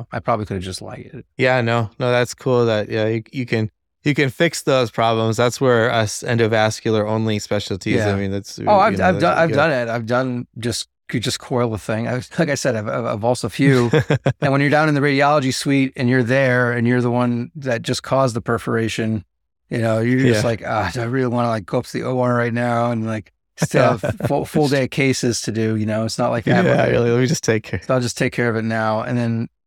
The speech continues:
Speaker 1: now the, the, the one advantage I have is if, say, the arm did become ischemic,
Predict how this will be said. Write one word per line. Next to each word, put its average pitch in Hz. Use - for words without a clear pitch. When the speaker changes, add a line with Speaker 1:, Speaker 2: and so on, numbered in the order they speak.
Speaker 1:
now 143
the, 131
the, 135
the 139
one 135
advantage 120
I 110
have 110
is 110
if, 131
say, 123
the 110
arm 117
did 117
become 110
ischemic, 107